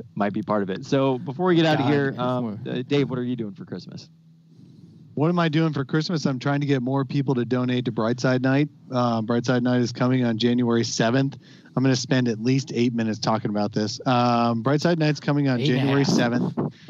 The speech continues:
Speaker 3: against the Kings. We're still selling tickets, um, getting ticket don-, tickets donated to kids, uh, through the end of this month. And now the Suns have upped the ante. Now that we have filled up the room for the pregame James Jones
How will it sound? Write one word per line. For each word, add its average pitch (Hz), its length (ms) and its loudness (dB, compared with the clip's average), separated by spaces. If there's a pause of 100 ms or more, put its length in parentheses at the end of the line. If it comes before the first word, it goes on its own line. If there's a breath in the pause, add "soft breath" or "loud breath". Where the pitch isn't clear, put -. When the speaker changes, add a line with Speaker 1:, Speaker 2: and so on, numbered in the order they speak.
(200 loud breath)
Speaker 3:
against 127 480 0
the 147 80 0
Kings. 123 680 -2
We're 123 220 0
still 151 240 2
selling 147 360 2
tickets, 135 640 -2
um, 113 540 -2 (140)
getting 127 320 0
ticket 135 340 0
don-, 131 280 2
tickets 135 440 0
donated 123 600 2
to 117 60 -2
kids, 117 540 0 (500 loud breath)
uh, 117 260 2
through 143 240 2
the 127 160 4
end 127 160 2
of 117 80 0
this 117 220 -2
month. 127 340 0 (100)
And 120 260 0
now 117 260 0
the 139 80 0
Suns 131 440 0 (220)
have 117 220 0
upped 127 180 0
the 120 240 -2
ante. 139 320 2
Now 123 240 2
that 123 180 0
we 120 300 0
have 113 200 0
filled 147 300 2
up 131 140 -2
the 131 80 0
room 127 280 0
for 127 140 -2
the 107 100 -2
pregame 117 720 0
James 117 420 -2
Jones 120 600 -2